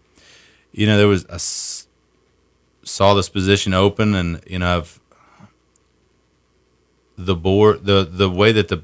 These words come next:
when this, when I was looking at it, when I heard about, when Lauren left and I was thinking about coming into this position,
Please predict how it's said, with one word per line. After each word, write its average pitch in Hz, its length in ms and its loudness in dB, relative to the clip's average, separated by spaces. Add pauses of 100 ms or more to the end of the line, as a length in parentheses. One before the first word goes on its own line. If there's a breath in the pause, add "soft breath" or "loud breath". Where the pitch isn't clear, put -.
(200)
when 92 180 -4
this, 101 240 -4 (280)
when 98 120 -4
I 131 60 4
was 120 140 2
looking 110 280 0
at 92 160 0
it, - 160 -4 (1600 soft breath)
when 90 140 -2
I 85 40 -2
heard 98 160 6
about, 90 240 0
when 98 160 0
Lauren 95 300 2
left 92 300 2
and 90 100 -4
I 87 60 -4
was 85 140 -10
thinking 92 220 -4
about 85 320 -2
coming 90 280 -4
into 90 160 -6
this 85 180 -6
position, 85 600 -6